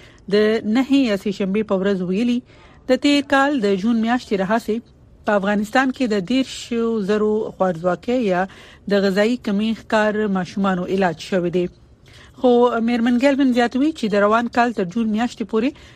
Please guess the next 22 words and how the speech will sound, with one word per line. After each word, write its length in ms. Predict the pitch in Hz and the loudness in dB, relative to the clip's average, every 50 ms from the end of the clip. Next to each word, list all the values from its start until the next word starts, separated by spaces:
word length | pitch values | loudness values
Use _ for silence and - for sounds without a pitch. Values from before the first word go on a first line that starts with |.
| - _ - 220 | -14 _ -2 0
دغه 160 | 226 240 254 240 - | 2 2 0 0 -2
شمیره 360 | - 220 208 202 196 220 226 226 240 240 - - | -2 -2 -2 0 2 2 2 0 0 -4 -6 -6
اووه 200 | 226 202 285 277 - | -2 -2 0 0 0
پنځوس 280 | 233 202 190 196 196 175 180 | 0 0 0 0 -2 0 0
زرو 200 | 202 185 190 180 180 - 185 202 | 0 0 0 0 -2 -2 -4 -4
ماشومانو 440 | 202 190 - - 202 196 175 170 156 - | -4 -4 -4 -2 -2 -2 -2 -4 -4 -4
ته 80 | 180 170 | -4 -4
رسیدلې. 400 | 180 - 190 160 180 175 170 165 160 - - - - - - - - _ - _ _ _ _ _ _ _ _ _ _ _ _ _ _ _ _ - 226 247 | -2 -4 -4 -4 -2 -2 -4 -6 -8 -12 -20 -20 -20 -20 -20 -20 -20 _ -20 _ _ _ _ _ _ _ _ _ _ _ _ _ _ _ _ -2 0 2
میرمن 280 | 254 254 269 254 240 262 | 2 4 2 2 4 2
ګلوین 280 | 254 254 269 320 359 - - | 2 2 2 0 0 0 0
په 120 | 247 - - | -2 0 0
خپل 200 | 277 262 240 - | 0 0 0 -2
ټویټر 240 | 269 - 269 - - 254 | -4 -4 -2 0 0 2
پاڼه 180 | 254 247 233 214 | 2 2 0 -2
لیکلي، 300 | 202 - 269 240 254 262 233 190 202 | -4 -2 -2 0 0 -2 -2 0 0
دا 100 | 226 240 233 - | 0 0 0 0
په 100 | 202 196 | -2 -2
یو 100 | 202 196 - | -2 0 0
کال 180 | 247 247 247 240 - | 0 0 0 -2 -6
کې 340 | - 226 233 214 175 180 202 | -6 -4 -4 -2 -2 -2 -2
نوي 160 | 214 254 - - | -2 -2 -2 -4
فیصده 340 | 208 185 - 190 170 180 | -6 -4 -4 -4 -4 -4